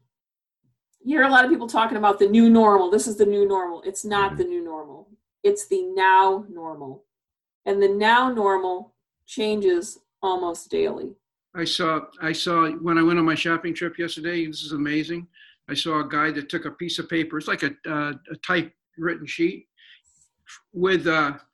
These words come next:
Speaker 3: with, um, magic marker on it. And it's, and, and he stuck it on the wall of the store. And the sign said, the, his sign said, "Please wear your mask.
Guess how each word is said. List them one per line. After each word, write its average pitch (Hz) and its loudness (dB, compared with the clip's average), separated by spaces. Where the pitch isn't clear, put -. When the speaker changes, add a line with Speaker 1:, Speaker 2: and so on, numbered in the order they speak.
Speaker 3:
with, 156 -4
um, 147 -6
magic 170 -4
marker 156 -2
on 175 -6
it. 185 -10
And 175 -2
it's, 170 -6
and, 165 -6
and 180 -2
he 165 0
stuck 202 -2
it 185 -2
on 175 -2
the 170 -2
wall 180 0
of 160 -6
the 151 -4
store. 185 -6
And 165 -4
the 170 -4
sign 180 -4
said, 156 -4
the, 160 -10
his 165 -2
sign 147 -6
said, 147 -6
"Please 202 -4
wear 185 -4
your 160 2
mask. 151 -2